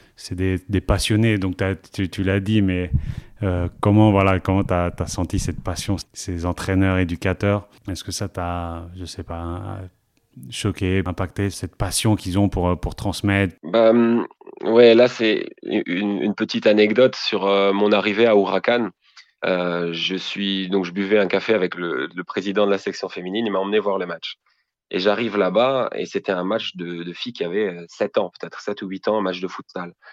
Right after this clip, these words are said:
Speaker 2: Les parents étaient en train de chanter les chants du club, euh, dans, dans la salle. Il y avait des dirigeants qui m'ont accueilli, qui étaient assez jeunes, tout un groupe qui s'occupait vraiment, c'est presque un groupe d'amis qui s'occupe de la section.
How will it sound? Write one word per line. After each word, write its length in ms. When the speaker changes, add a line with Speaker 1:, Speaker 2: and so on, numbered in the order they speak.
Speaker 2:
Les 140
parents 280
étaient 140
en 80
train 160
de 60
chanter 400
les 100
chants 180
du 120
club, 420
euh, 300
dans, 300
dans 120
la 100
salle. 400
Il 60
y 20
avait 80
des 140
dirigeants 580
qui 140
m'ont 100
accueilli, 560
qui 100
étaient 120
assez 260
jeunes, 240
tout 180
un 60
groupe 320
qui 100
s'occupait 480
vraiment, 380
c'est 160
presque 240
un 80
groupe 200
d'amis 320
qui 120
s'occupe 320
de 80
la 100
section. 420